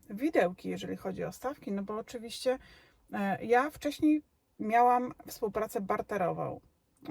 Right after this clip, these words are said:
więc, e, n-, nie współpracowałam za kasę. I z tego, co wiem, nikt na takich kanałach poniżej, e,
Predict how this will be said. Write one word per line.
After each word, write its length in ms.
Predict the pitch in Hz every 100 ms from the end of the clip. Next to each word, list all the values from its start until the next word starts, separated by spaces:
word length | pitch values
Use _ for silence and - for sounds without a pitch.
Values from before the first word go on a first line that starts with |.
| 208
więc, 440 | 190 233 285 -
e, 60 | - 214 220 220 226
n-, 1300 | 226 220 214 214 226 240 233 233 226 - 220 226 226
nie 140 | 247
współpracowałam 920 | 285 - 285 269 254 - 240 262 254 247
za 160 | 233
kasę. 520 | - 220 196 - 151 - - - _
I 140 | - 208
z 60 |
tego, 280 | 240 240 247
co 180 | 254 233
wiem, 540 | 247 247 240 233 233
nikt 360 | 262 294 - -
na 280 | 240 233 220
takich 400 | 233 - 220 -
kanałach 560 | 233 226 226 226 220
poniżej, 760 | - 220 220 214 214 208 202 202
e, 580 | - 202 196 190 190